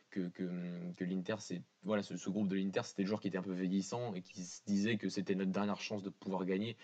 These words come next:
Et, et Mourinho leur a fait croire ça, à raison. Euh, et, et, et le match le plus symbolique, je pense, de son histoire interiste,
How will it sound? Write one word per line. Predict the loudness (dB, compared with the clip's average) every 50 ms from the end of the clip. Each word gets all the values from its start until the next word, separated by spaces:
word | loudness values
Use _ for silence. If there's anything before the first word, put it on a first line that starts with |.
| -18 -20 -14 -6
Et, | -2 0 2 2 2 2
et | 2
Mourinho | 2 2 2 2 2 4 4
leur | 4 4
a | 2
fait | 2 0 -4
croire | -2 0 -2 -2 -2
ça, | -2 -4 -2 -2 -2 -4 -8 -10 -4 -4
à | -2
raison. | 0 0 0 0 -2 -6 -8 -10 -16 -20 -20 -20 -20 _ -6 -4
Euh, | -2 0 0 0 0 -2 -2 -2 -2 -2 -2 -4 -6 -4
et, | -4 -4
et, | -2 -2 -4 -4 -2 0 2 2 2 2 0 0 0
et | 0
le | 0 0 2
match | 2 2 2 2 0
le | -4
plus | -4 -2 -4 -4
symbolique, | -4 -4 -2 0 0 2 2 2 0 0 -4 -6
je | -10
pense, | -4 -4 -4 -2 -2
de | -2 -2 -2
son | -4 -4 -6 -4 -2 0 0
histoire | -2 -2 -4 -2 0 0 2 2 -2 -2 -2
interiste, | -2 -4 -2 0 2 2 2 2 0 -2